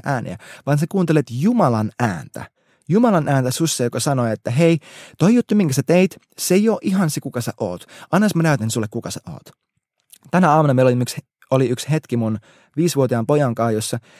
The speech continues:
hän teki jotain, mikä ei ollut oikein. Ja sit mä tunsin, että hän häpeää. Hän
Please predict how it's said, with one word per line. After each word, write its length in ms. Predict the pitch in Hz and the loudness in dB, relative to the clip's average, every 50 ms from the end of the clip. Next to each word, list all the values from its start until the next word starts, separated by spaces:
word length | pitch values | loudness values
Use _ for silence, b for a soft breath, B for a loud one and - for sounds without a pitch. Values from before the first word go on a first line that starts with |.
| b b b | b b b
hän 140 | b 139 143 | b 2 4
teki 220 | 143 185 196 175 160 | 4 4 4 4 4
jotain, 260 | 160 170 165 156 131 | 4 4 4 2 0
mikä 160 | 127 117 - | 0 0 0
ei 120 | 92 127 | 0 0
ollut 140 | 120 101 - | 0 0 -2
oikein. 420 | - 95 98 113 - 185 220 240 - B B B B B B | -4 -4 -4 -2 -2 -2 -2 -4 -4 B B B B B B
Ja 80 | 139 147 | -2 -2
sit 100 | 202 208 | 0 0
mä 100 | 214 233 | -2 0
tunsin, 420 | - 277 302 302 190 120 117 107 | 0 2 2 2 2 2 2 -2
että 200 | 104 101 - 110 | -2 -4 -6 -6
hän 180 | 104 110 117 104 | -4 -4 -4 -2
häpeää. 500 | - 147 143 - - - 78 78 80 85 | -2 -2 -2 -2 -4 -6 -8 -8 -8 -6
Hän 180 | 98 117 123 | -6 -6 -6